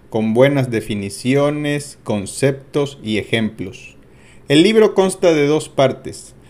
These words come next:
La primera trata sobre el arte de la bufetología básica y la segunda sobre bufetología avanzada, que trae ejemplos numéricos.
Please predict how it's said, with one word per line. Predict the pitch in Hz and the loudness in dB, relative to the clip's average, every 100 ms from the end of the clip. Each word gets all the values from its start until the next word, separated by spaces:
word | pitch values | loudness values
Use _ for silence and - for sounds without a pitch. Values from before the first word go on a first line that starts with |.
| - | -4
La | 135 131 | 0 2
primera | - 127 151 160 143 | 2 0 4 2 2
trata | 151 151 151 | 0 0 -4
sobre | 135 127 110 | -2 -2 0
el | 107 127 | 2 2
arte | 139 - 139 | 0 0 2
de | 123 | 2
la | 110 | 2
bufetología | 107 110 110 - 104 104 101 139 139 123 | 0 -2 -6 -6 -4 -4 -4 -4 -2 0
básica | 113 147 - 170 180 196 - - - - | 0 0 -2 -4 -4 -4 -10 -20 -20 -12
y | - 135 | 0 2
la | 127 | 4
segunda | 131 127 143 160 151 | 2 0 0 -2 -2
sobre | 139 127 117 | 0 0 0
bufetología | 110 110 117 110 110 101 101 139 147 143 | -2 -4 -6 -6 -4 -4 -6 -4 -2 -2
avanzada, | 117 107 98 98 - 143 151 151 | -2 -2 -2 -4 0 0 0 -6
que | - 113 | -6 -6
trae | - 123 131 117 | -2 2 2 0
ejemplos | 110 123 120 120 120 120 | -4 -2 -4 -4 -6 -6
numéricos. | 110 104 104 104 - - - | -6 -4 -4 -6 -14 -20 -20